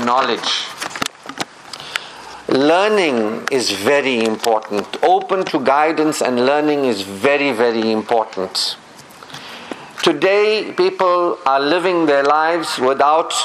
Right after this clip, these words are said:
seeking guidance, without seeking to learn. But I want to quote to you from a non-Muslim's writing about the Muslim civilization. His name is Franz Rosenthal. He's not a Muslim.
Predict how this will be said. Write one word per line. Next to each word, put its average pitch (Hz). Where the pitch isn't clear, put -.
seeking 151
guidance, 143
without 135
seeking 147
to 123
learn. 127
But 135
I 147
want 180
to 220
quote 208
to 180
you 143
from 147
a 143
non-Muslim's 151
writing 127
about 127
the 120
Muslim 156
civilization. 123
His 127
name 180
is 143
Franz 180
Rosenthal. 147
He's 117
not 151
a 147
Muslim. 127